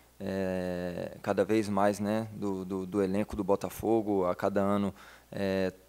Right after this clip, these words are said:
o pessoal contando comigo, então é uma gratificação enorme. É, e, e também, é,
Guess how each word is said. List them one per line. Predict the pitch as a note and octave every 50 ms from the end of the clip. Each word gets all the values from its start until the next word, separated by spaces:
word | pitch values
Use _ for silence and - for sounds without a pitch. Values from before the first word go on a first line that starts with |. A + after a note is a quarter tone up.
| _ _ -
o | A2
pessoal | G2+ - A2+ G2 - - G#2 G2+
contando | - - G#2 G2 - G#2+ G2+ G2
comigo, | - - G2 F#2 G2 G#2 A2+ G#2+ G#2
então | G2 F#2+ F#2 - G2 G2+ G#2 G#2 G#2+ G#2 G2 F2+ F#2 - - - - - - - _ _
é | - - F2+ F#2 F#2 F2+ F#2 F#2 F2+ F2+ F2+ F2+
uma | F#2 F#2+ F#2+ F#2+ F#2 F2+ F2+ F2 F2 F2 F2 F2+
gratificação | - G2 G2 F#2+ - - - G#2+ F#2 - - G#2
enorme. | G2+ G2 F#2+ F2+ G2 A#2 B2 B2 A#2 A2+ - - - - - - _ _
É, | F#2+ F#2+ F#2+ F#2+ F#2 F#2 F#2 F#2 F2+ F2+ F#2 F#2
e, | G2+ G2 - - - F3
e |
também, | D#3+ - F#3 E3+ D3 D3 D#3 F3 F3+ E3 D3 B2
é, | A#2 A2 G#2 G2+ G2 G2 F#2+ F#2 F#2 F2+ F2+